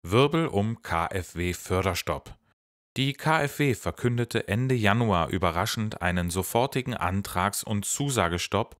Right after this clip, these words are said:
für die Bundesförderung für effiziente Gebäude B E G. Die Antragsflut nach Ankündigung des Förderstopps fürs E H fünfundfünfzig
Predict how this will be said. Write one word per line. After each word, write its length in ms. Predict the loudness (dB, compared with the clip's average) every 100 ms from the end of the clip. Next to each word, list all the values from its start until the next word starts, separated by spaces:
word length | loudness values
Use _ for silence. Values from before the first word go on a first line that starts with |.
| _
für 120 | -2
die 80 | 2
Bundesförderung 960 | 2 2 2 0 2 2 2 0 -2
für 300 | 0 -2 0
effiziente 640 | -4 -4 -2 0 0 -2 -4
Gebäude 440 | 0 2 2 0
B 300 | -2 -2 0
E 120 | -2
G. 360 | 0 0 0 -6 _ _ _ -4
Die 100 | 0
Antragsflut 760 | 2 2 0 -2 -2 -2 -2 -2
nach 240 | -4 0
Ankündigung 680 | -2 0 -2 0 0 -2 -2
des 160 | -4 0
Förderstopps 760 | 0 2 0 0 -2 -2 -10
fürs 400 | 0 0 0 -2
E 220 | -2 0
H 200 | 2 0
fünfundfünfzig 1000 | 0 0 0 -2 -4 -6 -8 -8 -8 -8